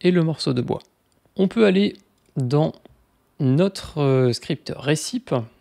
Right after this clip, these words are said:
et on va créer déjà une première version qui va bloquer le bouton si on n'a pas les éléments nécessaires dans l'inventaire.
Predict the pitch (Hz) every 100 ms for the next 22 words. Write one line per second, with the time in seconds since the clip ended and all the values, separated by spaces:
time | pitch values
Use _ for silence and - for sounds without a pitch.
0 | _ _ _ _ 226 240 185 170 - 208
1 | 143 208 - 160 190 156 - - 185 180
2 | 160 135 - 180 185 135 139 127 127 196
3 | - 170 147 123 - 156 185 381 - -
4 | 156 139 120 113 156 156 131 123 135 147
5 | 131 - - 160 156 151 143 131 - -